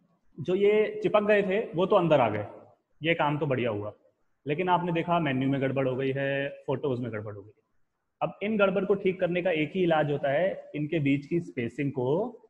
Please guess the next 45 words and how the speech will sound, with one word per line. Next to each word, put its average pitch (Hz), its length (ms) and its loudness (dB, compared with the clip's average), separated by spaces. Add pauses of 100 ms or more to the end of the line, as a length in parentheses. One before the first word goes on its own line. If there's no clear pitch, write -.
(340)
कम 196 180 2
किया 127 200 2
जाए। 92 220 -8 (880)
उसके 139 220 -4
लिए 160 100 2
आपको 156 260 2
ये 147 160 0
पता 170 260 0
लगाना 160 300 0
होता 156 180 -2
है 165 60 -2
spacing 151 420 -4
आपने 147 260 0
margin 135 420 0
से, 139 180 -4
padding 127 360 -2
से 135 140 -2
या 156 100 2
किस 185 240 -2
से 143 100 0
दी 113 120 -2
थी। - 180 -18 (1800)
यहाँ 170 600 0
दो 160 200 2
तरह 185 220 4
की 196 160 -2
space 175 320 -2
है, 185 320 -4 (600)
एलआई 156 280 2
पे 180 100 0
अगर 170 180 2
आप 165 120 2
देखें 160 260 0
right 147 220 4
side 160 240 4
में 175 120 0
margin 147 380 0
है, 196 180 -6 (340)
left 135 240 -2
और 127 80 -2
राइट 123 160 -6
दोनों 120 240 -8
में 123 120 -8
है 113 60 -8
actually। 127 280 -18